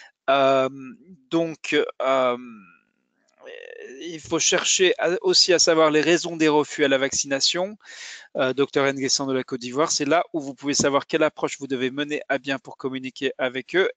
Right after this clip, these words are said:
Et voilà, on arrive à vos questions, Mariama. Donc, euh, Luzolo Lua Nsemi, comment formaliser la collaboration entre les prestataires de santé et la communauté et comment pérenniser cette collaboration ? Apollinaire,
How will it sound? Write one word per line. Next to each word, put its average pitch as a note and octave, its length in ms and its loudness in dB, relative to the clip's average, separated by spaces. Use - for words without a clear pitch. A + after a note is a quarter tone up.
Et E3 100 4
voilà, D#3+ 260 4
on C3 120 -2
arrive D#3 260 2
à D#3+ 60 4
vos D#3 100 0
questions, E3+ 380 -2
Mariama. D#3 500 2
Donc, D3+ 280 -4
euh, C#3+ 280 4
Luzolo E3 680 2
Lua D#3+ 420 2
Nsemi, D3 500 -2
comment F#3 260 2
formaliser E3 560 0
la D3 120 2
collaboration D#3 800 0
entre E3 300 -4
les D3 100 0
prestataires D#3 600 -2
de C#3 80 -4
santé C#3+ 480 -2
et D3+ 60 0
la D3+ 100 4
communauté C#3+ 720 -4
et D#3 60 -6
comment E3+ 320 -2
pérenniser C#3+ 560 -4
cette - 180 -8
collaboration ? C3 800 -4
Apollinaire, D#3+ 960 2